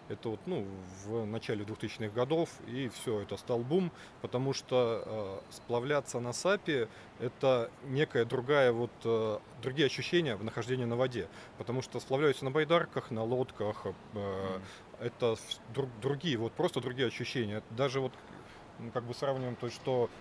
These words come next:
Speaker 1: на лыжах и на сноуборде разные ощущения,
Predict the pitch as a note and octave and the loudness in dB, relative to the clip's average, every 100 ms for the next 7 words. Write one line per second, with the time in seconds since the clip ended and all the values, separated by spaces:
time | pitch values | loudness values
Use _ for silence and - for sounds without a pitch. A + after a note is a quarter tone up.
0 | - B2 D3 F#3 C#3 B2 B2+ B2+ D3 D3+ | -2 2 6 6 4 2 0 0 2 4
1 | G3 G3 B2 A#2+ G#2+ G2 G2 A#2 - A#2 | 4 4 6 4 4 -2 -4 -6 -4 -2
2 | G2 F2 | -2 -6